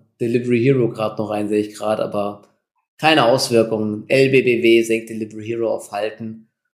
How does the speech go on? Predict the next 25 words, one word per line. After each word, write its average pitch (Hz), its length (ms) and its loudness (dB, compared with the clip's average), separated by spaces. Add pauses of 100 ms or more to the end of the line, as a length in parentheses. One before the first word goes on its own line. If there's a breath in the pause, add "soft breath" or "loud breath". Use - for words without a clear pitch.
(120)
Ja, 107 160 -4
das 110 160 -8
ist 120 120 -10
jetzt, - 220 -4
äh, - 380 -6
wirklich 135 480 -8
teilweise 120 400 0
häufiger 123 360 0
zu - 120 -10
sehen, 107 220 -4
dass 107 160 -8
die 110 200 -8
Aktien - 360 -12
da 104 200 -4
nichts 117 340 -14
mehr 107 100 -12
mitmachen. 107 640 -12 (360)
Eine 110 180 -4
Zalando 127 460 -2
wieder 123 160 0
an - 60 -6
der 110 100 -4
dreißig - 480 -6
Euro 123 240 -8
Marke. 123 560 -10